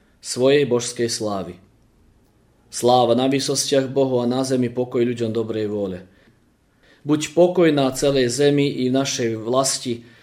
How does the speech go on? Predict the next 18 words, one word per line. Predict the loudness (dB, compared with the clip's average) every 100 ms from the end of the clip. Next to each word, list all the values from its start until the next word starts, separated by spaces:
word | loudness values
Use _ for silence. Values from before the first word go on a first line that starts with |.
| _ 0
daj | 2 2
pokoj | 0 2 2 2
do | 2 2
našich | 2 0 -2 -4 -6
srdc, | 0 2 0 -4 -14 _ _ -2
nech | 0 2
zavládne | 2 2 4 2 2 -2
pokoj | -2 0 2 2
v |
Ukrajine | 2 0 4 4 4 2
a | 2
vo | 0
svete | -2 -4 -4 -4 -4 -8 -20 _ _ -14
i | -2
pokoj | 0 2 0
v | 0
našich | -2 -4 -2
rodinách. | -2 -2 -6 -8 -12